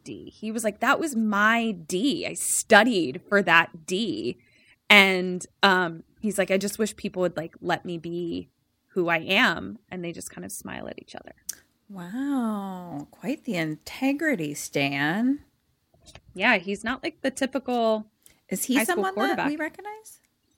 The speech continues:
Speaker 1: He is,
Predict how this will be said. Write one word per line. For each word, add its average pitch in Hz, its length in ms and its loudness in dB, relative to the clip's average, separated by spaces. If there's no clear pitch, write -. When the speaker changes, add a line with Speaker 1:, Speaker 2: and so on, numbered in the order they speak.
Speaker 1:
He - 380 2
is, 247 880 8